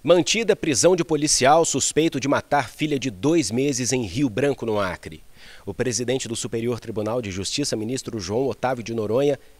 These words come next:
entendeu que não há ilegalidade flagrante que justifique a liminar em habeas corpus.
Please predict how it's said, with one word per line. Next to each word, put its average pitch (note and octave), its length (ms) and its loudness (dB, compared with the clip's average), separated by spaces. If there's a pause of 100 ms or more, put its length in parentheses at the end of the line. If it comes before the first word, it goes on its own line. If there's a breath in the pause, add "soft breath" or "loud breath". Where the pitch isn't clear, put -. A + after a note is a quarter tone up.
entendeu C3 440 0
que C3+ 120 -6
não C#3+ 240 2
há D3 160 4
ilegalidade D3 760 0
flagrante A#2+ 600 -2 (200 soft breath)
que A#2 100 -8
justifique B2 580 -4
a A#2 40 0
liminar A2+ 500 0
em G2 100 -2
habeas G2+ 280 -2
corpus. - 580 -8